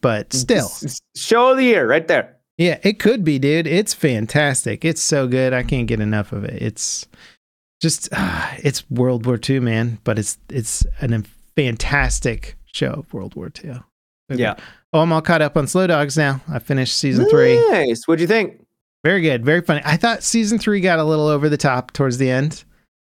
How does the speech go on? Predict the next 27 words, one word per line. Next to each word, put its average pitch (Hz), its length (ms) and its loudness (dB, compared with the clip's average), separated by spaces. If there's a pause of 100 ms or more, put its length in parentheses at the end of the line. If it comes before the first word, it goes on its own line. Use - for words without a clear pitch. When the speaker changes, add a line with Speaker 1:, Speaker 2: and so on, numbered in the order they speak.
Speaker 1:
Uh, 127 340 4
Speaker 2:
Yeah. 208 240 4 (240)
It, 170 180 -2 (100)
yeah. 175 340 2 (400)
Speaker 1:
Yeah. 135 320 0 (140)
It 180 160 4
was 165 120 0
sort 190 220 2
of 147 160 0
like, 131 380 0 (320)
is 151 160 0
this 135 160 0
an 135 100 2
action 135 380 0
show 127 200 2
or 113 140 0
a 110 60 -2
spy 135 320 0
show 131 420 0 (180)
now? 139 380 0 (160)
But, 117 340 0
Speaker 2:
It - 80 -14
got 120 160 0
a - 60 6
Speaker 1:
um, 226 60 4
Speaker 2:
little 233 260 4
action-y. 160 540 0